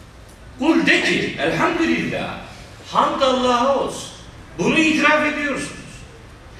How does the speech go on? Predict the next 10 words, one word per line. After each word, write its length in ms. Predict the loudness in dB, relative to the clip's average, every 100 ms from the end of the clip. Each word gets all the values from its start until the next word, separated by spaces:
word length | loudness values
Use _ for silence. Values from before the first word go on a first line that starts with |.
| -18 -8
İşte 320 | -2 0 2
o 140 | 4 4
yarattığına 720 | 6 4 4 0 -2 0 2
inandığınız 720 | 2 2 0 0 -2 -2 -2
Allah 500 | 0 2 4 2 2
hamde 340 | 0 2 2 4
layık 400 | 4 2 0 -2
varlıktır. 480 | -2 -2 -6 -8 -8
Ona 260 | -4 -2 -2
kilitlenin. 580 | -4 -6 -6 -8 -10